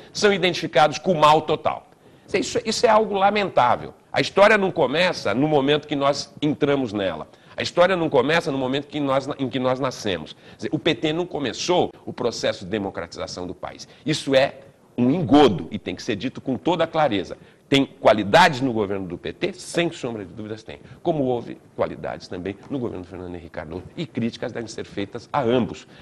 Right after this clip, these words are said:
em vários aspectos. Mas nós não podemos simplesmente tratar o P S D B como se ele fosse o representante da direita. O P S D B não é o representante da direita. Insistir nesta polarização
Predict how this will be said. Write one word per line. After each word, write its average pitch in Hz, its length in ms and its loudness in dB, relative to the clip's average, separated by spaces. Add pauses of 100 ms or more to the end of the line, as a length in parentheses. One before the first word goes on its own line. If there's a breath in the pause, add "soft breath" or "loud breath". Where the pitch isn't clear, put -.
em 110 80 -4
vários 98 320 -2
aspectos. 117 460 -2 (240 loud breath)
Mas 98 160 -4
nós 104 80 -2
não 113 80 -6
podemos 113 380 -2
simplesmente 107 500 -4
tratar 147 500 2 (160 loud breath)
o 131 80 -2
P 127 140 4
S 101 140 2
D 107 100 2
B 147 300 6 (200 loud breath)
como 156 140 2
se 151 140 0
ele 123 100 0
fosse 120 500 -2 (200 loud breath)
o - 60 -4
representante 123 640 2
da 143 100 8
direita. 110 500 2
O 101 40 -2
P 190 120 2
S 175 80 2
D 190 80 4
B - 140 4
não 190 180 6
é 220 100 10
o 180 60 10
representante 85 600 -4
da 78 60 -6
direita. 78 520 -8
Insistir 180 520 0
nesta 160 320 0
polarização 104 800 0